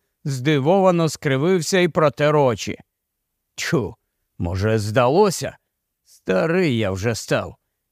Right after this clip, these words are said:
Від перевтоми дах їде". Так собі він подумав і вже хотів підвестись,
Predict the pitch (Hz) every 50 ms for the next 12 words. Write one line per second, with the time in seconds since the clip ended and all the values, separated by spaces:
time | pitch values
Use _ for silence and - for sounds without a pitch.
0 | - - - 117 139 131 - - 135 131 135 143 143 110 - - - 165 170 165
1 | 160 160 160 156 127 123 180 180 151 127 - - - 151 160 147 127 104 107 78
2 | - - _ _ _ _ _ _ _ _ _ _ _ _ - - 78 120 117 110
3 | - - - - 117 110 104 123 135 127 120 120 117 113 - - 117 110 104 113
4 | 165 185 160 135 107 76 80 - _ _ _ _ _ - - 175 180 175 151 175
5 | 202 190 - - 185 170 - 196 190 175 131 - 170 151 143 156 156 147 135 -
6 | - 196 208 214 196 156 - -